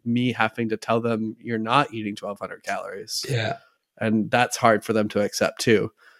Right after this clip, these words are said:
Speaker 1: But I know a lot of times I'll be like, "All right, s-, I want you to send me a food log for the last week."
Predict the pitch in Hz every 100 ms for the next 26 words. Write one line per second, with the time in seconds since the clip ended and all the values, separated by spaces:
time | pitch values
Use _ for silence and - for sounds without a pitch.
0 | _ _ _ - 110 101 - _ - 117
1 | 113 113 113 110 107 113 107 104 101 107
2 | 104 - 135 120 - _ _ _ - -
3 | - _ _ _ - 120 127 120 127 120
4 | 117 110 - 127 123 127 120 107 147 156
5 | 123 107 110 127 117 127 117 117 110 110
6 | - - 120 160 131 -